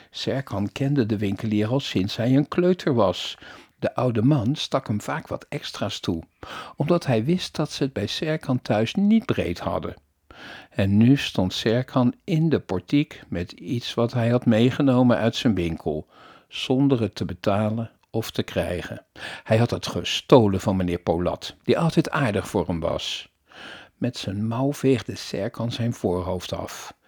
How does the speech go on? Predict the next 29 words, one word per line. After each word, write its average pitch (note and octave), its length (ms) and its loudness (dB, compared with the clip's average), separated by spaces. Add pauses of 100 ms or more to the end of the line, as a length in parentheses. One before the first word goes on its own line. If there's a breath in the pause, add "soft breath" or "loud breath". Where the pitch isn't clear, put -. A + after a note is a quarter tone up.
(400 loud breath)
Hij A2+ 180 -4
had G2 240 -4
niet F3+ 200 -2
verwacht A2+ 560 -6
dat - 140 -6
het - 160 -8
stelen C3 440 -6
van A2 180 -2
een A2 140 -2
zak G#2+ 280 -6
drop D3 300 -2
zo E3 400 2
rottig G#2+ 480 2
zou F2+ 200 -2
voelen. E2 340 -6 (640 loud breath)
Hoe - 260 0
zou B2+ 220 0
hij A2+ 120 -2
dan A#2+ 240 2
later A#2+ 340 -6
die B2+ 120 -2
sigaretten D3 720 -2
kunnen D#3+ 260 2
jatten? B2 440 2 (420 loud breath)
Ze - 160 -6
lagen A#2 520 -2
achter - 380 -4
de F#2 220 -4
toonbank D#3+ 540 2